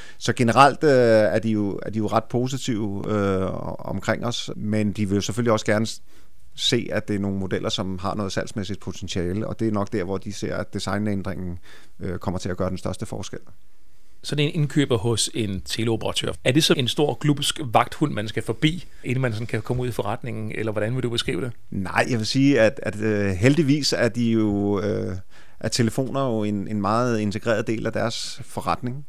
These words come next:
Speaker 1: øh, og det vil sige, at de plejer også at være meget nuancerede i forhold til at, og jeg ved, at de, øh,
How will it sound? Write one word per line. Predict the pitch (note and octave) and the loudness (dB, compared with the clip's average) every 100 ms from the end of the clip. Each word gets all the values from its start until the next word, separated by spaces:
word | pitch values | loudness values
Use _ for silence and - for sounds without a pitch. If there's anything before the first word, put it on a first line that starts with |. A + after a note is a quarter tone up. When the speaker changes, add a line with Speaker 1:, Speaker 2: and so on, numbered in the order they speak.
| - | -8
Speaker 1:
øh, | G#2+ A2+ - | -4 -2 -2
og | G#2+ | -2
det | A2+ | -2
vil | |
sige, | A2 A2+ G#2+ A2 | -2 -2 0 0
at | G2+ | 0
de | G#2 | -4
plejer | - A2 | 0 2
også | G#2 G2 | 4 2
at | A2+ | -2
være | G#2 | -2
meget | F#2 G2+ | 0 0
nuancerede | G#2 G2+ G2 G#2+ G2 G#2+ | 0 -2 -4 -4 -4 -4
i | |
forhold | G2+ G2+ G#2 - | -2 -2 -4 -4
til | - G#2 | -4 -2
at, | G#2 F#2+ F#2 - - - - | -2 -2 -4 -6 -10 -12 -10
og | - D#2+ C#2+ | -8 -6 -6
jeg | D#2+ G#2 | -4 -2
ved, | G#2+ | -2
at | - - | -2 -4
de, | G2+ G2 G2+ | -4 -4 -2
øh, | F#2+ F#2 F#2+ F#2 F2+ | -2 -2 -2 -4 -6